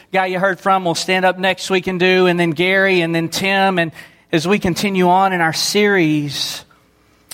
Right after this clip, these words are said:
we don't ever feel like a B guy is standing up here. We feel like it's the A guy for that week, and we're excited to hear from him. We hope you're excited to hear from whoever that is as we seek to bring the word to you. So that's what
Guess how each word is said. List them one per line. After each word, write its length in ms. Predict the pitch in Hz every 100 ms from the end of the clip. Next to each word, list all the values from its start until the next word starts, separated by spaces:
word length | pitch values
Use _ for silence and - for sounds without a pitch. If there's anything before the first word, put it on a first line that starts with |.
| - _ _
we 140 | 170 208
don't 160 | 196
ever 180 | 175 156
feel 240 | 151 180 165
like 240 | 151 143
a 60 | 139
B 260 | 156 160
guy 320 | 131 131 127
is 100 | 123
standing 440 | - - 147 131 135
up 160 | 139
here. 160 | 135 131
We 100 | 160
feel 180 | 160 175
like 220 | 143 135
it's 220 | 156 -
the 120 | 143 143
A 160 | 151 135
guy 300 | 139 135 120
for 160 | 135
that 200 | 127 143
week, 300 | 143 147 123
and 140 | 135 143
we're 140 | 156
excited 720 | 127 - - 165 175 170 151
to 100 | 143
hear 280 | 127 170 170
from 180 | 160 156
him. 240 | 160 160
We 100 | 165
hope 180 | 165 156
you're 300 | 143 151 180
excited 540 | 160 - 160 151 147 147 - -
to 120 | 180
hear 200 | 151 175
from 180 | 170 160
whoever 360 | 156 175 175 165
that 160 | 156
is 260 | 165 165 147
as 160 | 147 175
we 120 | 185
seek 260 | - 175
to 100 | 170
bring 340 | 147 165 160 147 - -
the 100 | 151
word 340 | 147 165 170
to 120 | 165 143
you. 160 | 147
So 180 | 139 170
that's 280 | 175 180 -
what 240 | 180 165